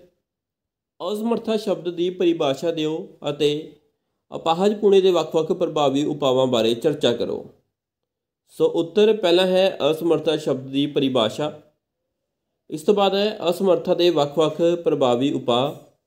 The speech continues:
ਸੋ ਹੁਣ ਮੈਂ ਤੁਹਾਨੂੰ, ਅਹ, ਸਾਰਾ ਆਨਸਰ ਸਕਰੋਲ ਕੇ ਦਿਖਾ ਦਿੰਦਾ, ਤੁਸੀਂ ਇਸ ਨੂੰ ਨੋਟ ਕਰ ਸਕਦੇ ਹੋ। ਫਸਟ ਪੁਆਇੰਟ ਹੈ ਨੌਕਰੀ 'ਤੇ ਰੱਖਣ ਤੋਂ ਪਹਿਲਾਂ ਮੈਡੀਕਲ ਚੈੱਕਅਪ।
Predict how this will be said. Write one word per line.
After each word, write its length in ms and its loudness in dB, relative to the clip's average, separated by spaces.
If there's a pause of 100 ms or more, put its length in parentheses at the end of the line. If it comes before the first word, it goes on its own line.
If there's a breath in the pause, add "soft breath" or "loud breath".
(400)
ਸੋ 100 -2
ਹੁਣ 160 -2
ਮੈਂ 100 0
ਤੁਹਾਨੂੰ, 460 0
ਅਹ, 600 -6
ਸਾਰਾ 260 -2
ਆਨਸਰ 240 0
ਸਕਰੋਲ 300 2
ਕੇ 60 2
ਦਿਖਾ 160 2
ਦਿੰਦਾ, 160 2
ਤੁਸੀਂ 240 -2
ਇਸ 100 -6
ਨੂੰ 160 2
ਨੋਟ 240 2
ਕਰ 140 2
ਸਕਦੇ 300 0
ਹੋ। 360 -4 (640)
ਫਸਟ 200 -6
ਪੁਆਇੰਟ 320 -2
ਹੈ 220 -4
ਨੌਕਰੀ 440 -2
'ਤੇ 120 2
ਰੱਖਣ 300 0
ਤੋਂ 120 0
ਪਹਿਲਾਂ 300 2
ਮੈਡੀਕਲ 440 2
ਚੈੱਕਅਪ। 600 -4